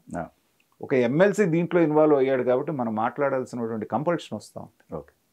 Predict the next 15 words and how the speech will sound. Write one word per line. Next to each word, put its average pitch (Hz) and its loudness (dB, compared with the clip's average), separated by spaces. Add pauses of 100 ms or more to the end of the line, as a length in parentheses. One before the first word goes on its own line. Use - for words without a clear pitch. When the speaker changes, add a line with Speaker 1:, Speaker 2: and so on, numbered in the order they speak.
(320)
Speaker 2:
So 190 4 (140)
దీన్ని 170 2 (100)
చూసైనా 185 0 (540)
అధినేతలు 156 0
అనేటువంటి 120 -4
వాళ్ళు, 107 -4 (1000)
ఎందుకంటే 131 -2
ఇలాంటిది 143 -2
ఉన్నది 143 -2
అనేటువంటిది 143 -4
ఆ 113 4
ప్రాంత 113 -2
ప్రజలకు 135 -4
తెలియకుండానే 135 -6
ఉందంటారండి. 127 -8